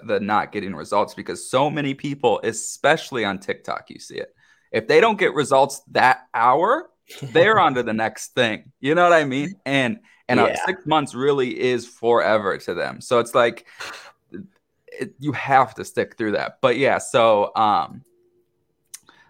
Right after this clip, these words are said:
Speaker 1: the, the, the ad revenue is more than I ever thought, but it goes with, like, for example, I had a video that just popped off, like,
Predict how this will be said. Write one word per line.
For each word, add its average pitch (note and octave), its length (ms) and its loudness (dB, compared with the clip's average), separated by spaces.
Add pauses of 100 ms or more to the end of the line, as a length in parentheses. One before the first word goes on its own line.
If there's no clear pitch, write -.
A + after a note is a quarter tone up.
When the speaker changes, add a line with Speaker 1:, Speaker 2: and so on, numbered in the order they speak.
(120)
Speaker 1:
the, A#2+ 260 -4
the, A2+ 380 2
the - 120 -2
ad B2+ 240 2
revenue E3+ 540 -2
is A2+ 240 -8
more A2+ 160 0
than G#2 100 -2
I F#2+ 120 -4
ever F#2+ 240 -2
thought, F2 340 -4
but A2 80 2
it G#2+ 160 -2
goes C3 380 0
with, A#2+ 200 -8
like, F#2+ 460 -4 (540)
for B2 100 0
example, A2+ 400 -2
I G#2 80 4
had G#2+ 100 2
a G#2 40 0
video G#2 380 2
that F#2+ 160 -2
just F#2+ 200 -10
popped - 380 2
off, - 320 -2
like, E2 320 -8